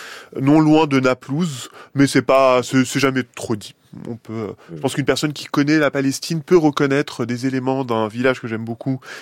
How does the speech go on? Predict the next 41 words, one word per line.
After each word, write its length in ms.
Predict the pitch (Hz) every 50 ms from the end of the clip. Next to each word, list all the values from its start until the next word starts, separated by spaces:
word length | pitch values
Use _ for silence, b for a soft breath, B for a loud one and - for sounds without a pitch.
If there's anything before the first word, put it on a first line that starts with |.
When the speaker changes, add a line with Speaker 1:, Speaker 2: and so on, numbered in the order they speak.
| B B
Speaker 1:
qui 80 | B
s'appelle 220 | - 123 - 113 -
Sébaste-, 540 | - 123 113 120 147 - - - - - _ _ _
Sébastia, 540 | - - 113 120 123 - - - 147 147 - B B B B B B B -
euh, 180 | 113 104 104
où 140 | 104 107 113
notamment 580 | 113 117 113 - 117 113 120 131 147 156 147 127
il 60 | 117
y 40 | 110
a 60 | 107
des 140 | 107 113 107
ruines 360 | 104 110 120 131 131 117 110
romaines, 520 | 107 104 101 101 110 107 117 120 120 117 107
euh, 460 | 101 98 101 101 101 101 98 98 95 - - - - - - -
qui 80 | -
sont 100 | - 104
très 180 | - - 123 120
importantes 500 | 117 107 113 110 - 127 123 120 - 110
dans, 260 | 98 101 98 98 101
dans, 240 | 98 101 104 110 117
dans 140 | 113 107 101
le 80 | 104 104
roman. 340 | 101 107 104 113 139 160 - B B B B B B B
Mais, 160 | 131 131 139
euh, 180 | 139 131 131
voilà, 320 | 123 117 127 120 110 107 110
c'est, 160 | - - 117
euh, 140 | 110 104 101 b b b b b b - - - - -
libe-, 580 | - 120 117 117 117 123 127 123 120 131 - -
libre 360 | 139 127 127 139 143 135 123 113
au 180 | 120 117 117 113
lecteur 360 | 117 113 - - 135 123 120
et 60 | 113
à 80 | 107 107
la 100 | 107 107
lectrice 460 | 104 107 - - - - 117 113 120
de 100 | 110 110
placer 400 | - - - 110 107 - - 110
ça, 380 | - - - 113 107 107 104 101 98
euh, 40 | 95 -
où 100 | 110